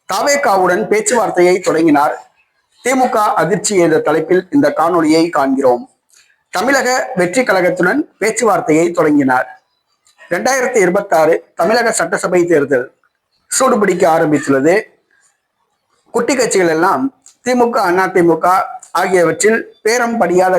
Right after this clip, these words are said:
காரணத்தினால் தமிழக வெற்றி கழகத்தை நோக்கி நடக்க ஆரம்பித்துள்ளன. தி மு கவிடம் பேச்சுவார்த்தை நடத்திய ஒருவர் தற்பொழுது தமிழக வெற்றி கழகத்திடம் பேச்சுவார்த்தையை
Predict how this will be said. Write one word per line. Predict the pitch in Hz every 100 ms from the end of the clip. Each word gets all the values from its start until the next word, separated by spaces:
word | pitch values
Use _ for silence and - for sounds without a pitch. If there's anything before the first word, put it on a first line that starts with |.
| 165
காரணத்தினால் | 165 175 156 - 156 185 - _ 175
தமிழக | 208 254 214 165
வெற்றி | - 220
கழகத்தை | 190 170 170 165 156
நோக்கி | 160 160 170 123 127 _ _ _ - _ _ _ _ _ _ _ _ _ _ -
நடக்க | 180 233 202
ஆரம்பித்துள்ளன. | 160 160 156 151 131 127 - _ _ _ _ _ _ _ _ _ _ -
தி | 302
மு | 320
கவிடம் | 254 240 226 220 233
பேச்சுவார்த்தை | 226 233 254 208 196 180
நடத்திய | 165 170 175 165 131 - 165
ஒருவர் | 185 202 214 - -
தற்பொழுது | 165 160 165 156 156 -
தமிழக | 180 240 240 190
வெற்றி | 160 202
கழகத்திடம் | 196 170 160 170 175 220 - -
பேச்சுவார்த்தையை | 214 214 185 165 160